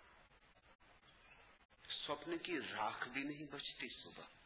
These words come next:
بھور جب آنکھ کھلتی ہے تو سپنوں کا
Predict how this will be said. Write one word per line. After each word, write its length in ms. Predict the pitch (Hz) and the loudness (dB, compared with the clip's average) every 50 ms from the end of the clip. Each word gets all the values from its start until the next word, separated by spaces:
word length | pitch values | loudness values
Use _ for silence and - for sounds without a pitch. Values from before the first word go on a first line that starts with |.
| - - - - - - - - - - - - - - - - - - - - - - - - - - - - - - - - - - - - - - - - - - - 127 | -20 -20 -20 -18 -18 -18 -20 -20 -20 -20 -20 -20 -20 -20 -20 -20 -20 -20 -20 -20 -20 -20 -20 -20 -20 -20 -20 -20 -20 -20 -20 -20 -20 -20 -20 -20 -20 -20 -20 -20 -18 -14 -12 -8
بھور 300 | 117 120 127 143 151 147 | -4 0 2 2 4 4
جب 200 | 143 147 143 120 - - | 4 2 0 0 -4 -2
آنکھ 240 | - 123 123 127 - - - - | 2 2 2 2 0 -4 -6 -6
کھلتی 360 | - 143 127 123 - 143 160 | -4 -4 -4 -2 -2 -2 -2
ہے 340 | - - - - - - - - - - - - - - - - - - - - - - - - - - - - - - - - - - - - - - _ - - | -2 -4 -8 -10 -10 -10 -10 -12 -14 -16 -16 -16 -18 -18 -20 -20 -20 -20 -20 -20 -20 -20 -20 -20 -20 -20 -20 -20 -20 -20 -20 -20 -20 -20 -20 -20 -20 -20 _ -12 -6
تو 100 | - 113 | -4 -2
سپنوں 540 | 110 - - - 120 - - 135 131 131 135 | 0 0 0 0 -2 -2 -2 -2 -2 -2 -2
کا 100 | 127 120 | -2 -4